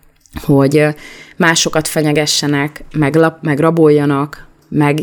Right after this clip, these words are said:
igazából a banda háborúkban, hogy ki legyen úgymond az erő egyenlítve, és teljesen abszolút mindenféle hátsó probléma nélkül lelövök egymást egy ilyen banda összecsapásban, azokkal meg nem történik semmi. Tehát az illegális fegyverkereskedelem az továbbra is virágzik.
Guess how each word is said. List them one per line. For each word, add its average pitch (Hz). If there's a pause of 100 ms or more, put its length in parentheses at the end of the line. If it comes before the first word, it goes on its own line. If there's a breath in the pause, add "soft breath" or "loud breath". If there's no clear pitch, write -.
igazából 151
a 151
banda 170
háborúkban, 147
hogy 147
ki 170
legyen 151
úgymond 147
az 151
erő 151
egyenlítve, 156
és 160
teljesen 156
abszolút 151 (460 loud breath)
mindenféle 156 (200)
hátsó 151
probléma 151
nélkül 151
lelövök 151
egymást 139
egy 147
ilyen 151
banda 147
összecsapásban, 151 (880 loud breath)
azokkal 208
meg 233
nem 247
történik 180
semmi. 165
Tehát 156
az 165
illegális 190
fegyverkereskedelem 190
az 196
továbbra 160
is 143
virágzik. 151